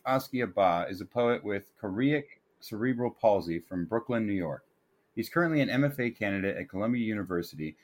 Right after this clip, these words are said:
and is the print poetry editor for the Columbia Journal's sixty-first issue. He's also an author at Stillhouse Press, who published his first full-length collection, The Machine Code of a Bleeding Moon, in September twenty twenty-two.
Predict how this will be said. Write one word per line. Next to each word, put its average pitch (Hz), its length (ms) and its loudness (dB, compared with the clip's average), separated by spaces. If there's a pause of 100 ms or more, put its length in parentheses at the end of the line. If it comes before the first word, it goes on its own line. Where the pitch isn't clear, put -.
(120)
and 98 100 -6
is 90 80 -4
the 98 100 -8
print - 380 -2
poetry 113 440 0
editor 87 360 -2
for 87 120 -12
the 87 80 -8
Columbia 110 480 -2
Journal's 95 420 -4
sixty-first 85 680 -10
issue. - 360 -8 (640)
He's 107 140 -4
also 147 280 4
an 120 120 0
author 113 320 0
at 92 100 -8
Stillhouse 90 440 -2
Press, - 440 -2
who 92 80 -12
published 101 340 -4
his 90 140 -8
first 123 400 -4
full-length 101 360 -4
collection, 85 520 -6 (240)
The 95 80 -4
Machine 98 400 -2
Code 92 180 -2
of 82 80 -6
a 87 60 -6
Bleeding 85 360 -2
Moon, 95 380 0
in 87 80 -8
September 90 460 -6
twenty 85 240 -6
twenty-two. 80 500 -10